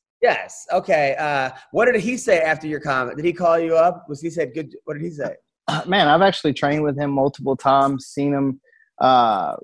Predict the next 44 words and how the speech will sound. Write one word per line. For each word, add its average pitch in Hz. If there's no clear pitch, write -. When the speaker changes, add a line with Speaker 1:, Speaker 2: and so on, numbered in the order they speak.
Speaker 2:
I've 120
ran 131
into 135
him 131
out 127
of 123
state 131
probably 131
three 147
times 139
just 123
randomly. 123
And, 120
uh, 110
you 117
know, 131
he's 131
came 135
to 131
the 127
gym 131
and 120
trained 131
with 117
me. 127
So, 113
uh, 107
I 120
mean, 131
he's, 165
I 135
mean, 135
he 175
knows 196
who 139
I 127
am, 135
and 120
we, 123
we've 135
met 131
multiple 123
times. 123
So, 123